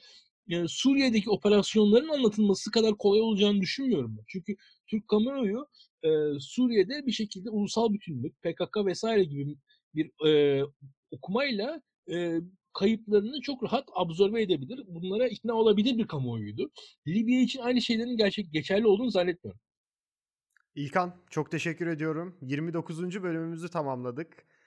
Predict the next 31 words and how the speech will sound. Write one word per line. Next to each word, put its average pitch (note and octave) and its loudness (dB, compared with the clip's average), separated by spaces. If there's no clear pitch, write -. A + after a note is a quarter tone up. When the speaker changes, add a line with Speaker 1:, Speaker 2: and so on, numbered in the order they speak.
Speaker 2:
İki C#3 -12
bin D#3 -6
on F3 -4
dokuz D#3 -8
yılında D#3 -6
yirmi D3 -6
dokuz D#3 -8
bölüm D#3+ -8
çektik E3 -12
ve D3+ -6
bir F3+ -2
otuzuncusu D#3 -6
da F3+ -4
iki E3 -10
bin D#3+ -4
on E3+ -6
dokuzun D#3 -8
genel D3 -2
değerlendirmesi D3 -4
olarak A#2+ -6
gelecek. A#2 -12
Ee, B2+ -10
iki D#3+ -6
bin G3 0
yirmi G3+ 0
yılında G#3 0
umarım G3 -2
daha G3+ 2
fazla D3 0
bölüm B2+ -4
çekeriz. B2 -8